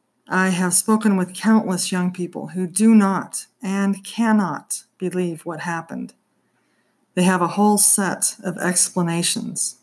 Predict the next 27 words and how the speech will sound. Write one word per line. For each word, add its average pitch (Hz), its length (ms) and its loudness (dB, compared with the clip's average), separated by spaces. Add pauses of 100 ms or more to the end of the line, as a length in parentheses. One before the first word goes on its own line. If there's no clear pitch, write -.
about 196 300 2
what 185 160 2
happened 196 440 0
that 156 240 -4
day, 151 380 -8 (720)
who 226 200 6
was 196 180 4
responsible, 180 840 -2 (1300)
and 196 160 4
it's 196 160 4
difficult 277 720 0 (260)
to 208 120 -4
dissuade 220 540 2
them 147 320 -8 (120)
from 190 200 2
their 180 140 2
disbelief. 175 920 -6 (1500)
I 180 60 -6
see 190 200 0
this 175 260 -2
disbelief 170 640 -4
grows 175 460 -2
every 165 320 -4
year. 160 480 -4 (500)
I'm 185 160 2
amazed 196 600 2 (460)
that 170 180 -4